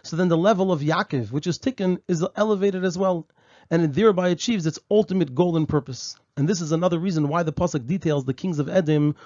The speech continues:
who reigned Lifnei Malach Melech Lifnei Yisrael, because this alludes to the greatness Ya-, that Yaakov reaches through the Birur of Esav, as it's known that the Shurish of the kings of Edom is the Malkin Kadmon Detayu, and therefore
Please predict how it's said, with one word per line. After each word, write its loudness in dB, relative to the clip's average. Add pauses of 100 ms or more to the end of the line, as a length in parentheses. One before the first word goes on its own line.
(200)
who 2
reigned 2
Lifnei 2
Malach 0
Melech -2
Lifnei 0
Yisrael, 0 (320)
because 2
this 0
alludes -2
to -2
the 0
greatness 0 (240)
Ya-, -2 (120)
that 0
Yaakov 0
reaches -2 (220)
through -4
the 0
Birur 4
of 2
Esav, -2 (500)
as 2
it's 2
known 2
that 4
the 2
Shurish 2
of -2
the -2
kings 0
of 0
Edom 2 (300)
is 2
the 4
Malkin 0
Kadmon 0
Detayu, 0 (540)
and 0
therefore 0